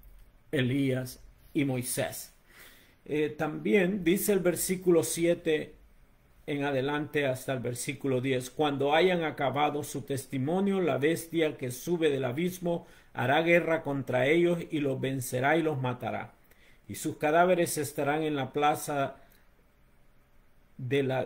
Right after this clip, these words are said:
grande ciudad, que en sentido espiritual se llama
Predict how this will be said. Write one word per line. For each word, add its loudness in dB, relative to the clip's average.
grande 0
ciudad, 0
que 2
en 0
sentido 0
espiritual 2
se -2
llama -4